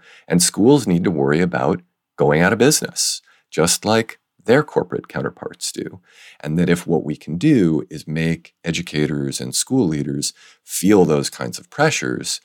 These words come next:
then just like any good business or any good employee, they'll begin to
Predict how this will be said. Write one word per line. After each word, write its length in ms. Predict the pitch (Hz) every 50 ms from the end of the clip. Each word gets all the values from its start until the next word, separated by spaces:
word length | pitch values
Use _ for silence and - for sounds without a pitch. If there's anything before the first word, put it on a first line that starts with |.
| - - - _ _ _
then 680 | - 73 107 117 135 135 101 82 71 69 78 95 117 - _ _ _ _ _ _ - -
just 420 | - - 123 131 139 - - -
like 240 | 64 67 69 67 -
any 220 | 80 95 85 78 71
good 360 | 64 - 71 65 58 - -
business 540 | - 101 120 - - 69 71 78 - - 67
or 60 | 67
any 160 | 67 67 67
good 180 | 67 78 - -
employee, 720 | 58 58 - - - 123 147 160 80 - 60 - - - _ _ _ _ _ _ _ -
they'll 380 | - 87 85 90 92 98 95
begin 680 | 87 90 90 85 - - 80 80 80 78 73 73 73 71
to 240 | - - - 60